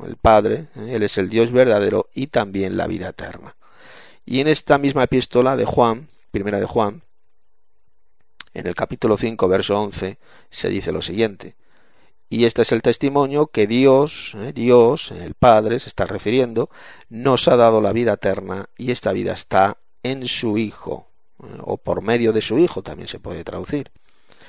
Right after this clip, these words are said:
Aquí, como podéis ver, pues el Dios Padre es quien nos da la vida eterna, pero Él la da a través de su Hijo, del Verbo de Jesús,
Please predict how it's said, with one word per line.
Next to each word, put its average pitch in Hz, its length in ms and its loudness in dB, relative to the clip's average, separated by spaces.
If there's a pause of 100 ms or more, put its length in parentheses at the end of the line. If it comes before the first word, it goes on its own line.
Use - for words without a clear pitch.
(160)
Aquí, 98 260 -2
como 117 180 0
podéis 113 260 0
ver, 139 160 2
pues 98 220 -8
el 87 140 -8
Dios - 200 -10
Padre 123 420 2 (600)
es - 160 -10
quien 101 260 -4
nos 85 160 -10
da 85 100 -4
la 82 120 -4
vida 80 180 -8
eterna, 120 540 -2 (440)
pero 90 220 2
Él 92 140 2
la 95 120 0
da 127 320 4 (160)
a 143 140 0
través 123 800 2
de 110 340 -2
su 110 320 -4
Hijo, - 600 -12
del 98 320 -8
Verbo 90 440 0
de 85 80 -12
Jesús, - 680 -14